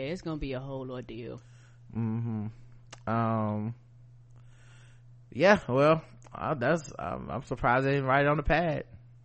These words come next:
Speaker 2: That's
Speaker 1: I'm surprised it did
Speaker 2: There's
Speaker 1: either.
Speaker 2: a lot less room on that, on the tampon applicator, but it's a lot of dedication. That's, that's when you really mean that racism.
Speaker 1: Yeah, and all, and all they did was, uh, mess around, uh, with the parents and just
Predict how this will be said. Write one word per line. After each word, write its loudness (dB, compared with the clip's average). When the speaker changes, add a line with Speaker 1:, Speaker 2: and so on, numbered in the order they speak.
Speaker 2:
That's -12
Speaker 1:
I'm -12
surprised -10
it -12
did -10
Speaker 2:
There's -10
Speaker 1:
either. -4
Speaker 2:
a 0
lot 2
less 0
room -2
on -4
that, -4
on -6
the -6
tampon -2
applicator, -6
but -8
it's -20
a -10
lot 0
of -10
dedication. -4
That's, -6
that's -4
when -6
you -4
really 0
mean -2
that -4
racism. -6
Speaker 1:
Yeah, -8
and -4
all, -2
and -4
all -4
they -4
did -6
was, -6
uh, -8
mess -4
around, -6
uh, -6
with -10
the -12
parents -4
and -6
just -4